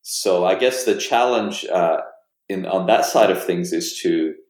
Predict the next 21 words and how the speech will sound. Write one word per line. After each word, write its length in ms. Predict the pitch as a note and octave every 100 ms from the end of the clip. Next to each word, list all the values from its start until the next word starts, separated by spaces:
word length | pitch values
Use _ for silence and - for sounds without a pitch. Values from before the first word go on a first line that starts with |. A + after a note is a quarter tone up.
| _ _ _ _ _ _ _ _ _ _ _ _ _
be 160 | G2+ G2+
able 240 | G2+ G#2
to 140 | - G2
do 220 | F#2 F#2+
that 260 | F#2+ - F#2
with 100 | F2
as 160 | F2
making 320 | F2+ F2+ E2+
as 160 | D#2+ -
few 260 | - F#2+ F2
mistakes 500 | F2 - C#2+ - -
as 100 | -
possible. 600 | D#2 C2+ - - - _ _ _ _ _ _ _ _ _ _ _ _ _ -
You 120 | -
know, 240 | D#2 -
'cause 180 | - F#2+
we 80 | G#2+
all 140 | A2
learn 220 | F#2 F#2+ -
from 180 | F2+
mistakes, 760 | E2+ - B2+ F2 - - -